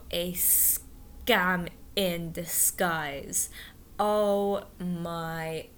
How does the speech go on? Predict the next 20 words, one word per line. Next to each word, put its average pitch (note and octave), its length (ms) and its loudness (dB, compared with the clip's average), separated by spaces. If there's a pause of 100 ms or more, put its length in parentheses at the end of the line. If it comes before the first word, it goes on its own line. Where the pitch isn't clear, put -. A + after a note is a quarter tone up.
(380)
good F3 360 -2
lord. D#3 520 -8 (460)
Forty-two C#4 1120 -2 (160)
dollars F#3+ 720 0 (180)
for A#3+ 220 -2
a A3+ 80 0
bit A3+ 220 -2
of A#3 180 -4
liquid A#3+ 480 -2
that's - 300 -6
not G#3+ 260 -6
going A3+ 240 -6 (140)
to G3+ 100 -10 (100)
sh-, - 600 -4 (260)
like, - 240 -2 (180)
anything G#3 800 -4
to - 220 -8
your G3+ 240 -6
stretch - 500 -8
marks. - 360 -2